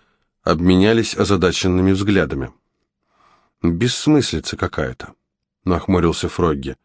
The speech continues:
«Как живое существо может быть частью жезла?»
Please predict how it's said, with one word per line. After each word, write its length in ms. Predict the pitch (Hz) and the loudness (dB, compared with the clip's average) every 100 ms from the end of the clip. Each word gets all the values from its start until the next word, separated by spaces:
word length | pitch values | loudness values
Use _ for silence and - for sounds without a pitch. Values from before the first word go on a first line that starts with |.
| _ _ _ _ _ _ | _ _ _ _ _ _
«Как 260 | - 127 82 | 0 0 0
живое 360 | 80 110 113 | 2 4 4
существо 600 | 90 - - 85 - 170 | 2 -4 -6 -6 -2 0
может 320 | 120 113 107 98 | 2 2 0 0
быть 280 | 104 - _ _ _ - | -2 -4 _ _ _ -6
частью 720 | - 120 - - 120 113 - | -2 0 -2 -4 0 0 -2
жезла?» 600 | 95 87 110 98 69 67 | -6 0 2 2 -2 -10